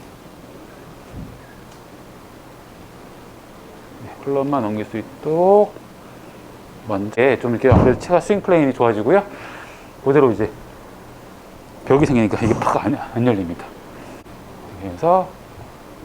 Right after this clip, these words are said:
저 하고 저, 네, 좀 이렇게 쳐도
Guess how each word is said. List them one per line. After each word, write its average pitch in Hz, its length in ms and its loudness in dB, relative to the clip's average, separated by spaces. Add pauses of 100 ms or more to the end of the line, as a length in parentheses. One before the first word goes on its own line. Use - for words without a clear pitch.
(440)
저 185 460 4
하고 214 680 4 (800)
저, 226 560 6 (4000)
네, 101 220 -8 (120)
좀 165 300 -4 (1300)
이렇게 135 160 -2
쳐도 180 540 4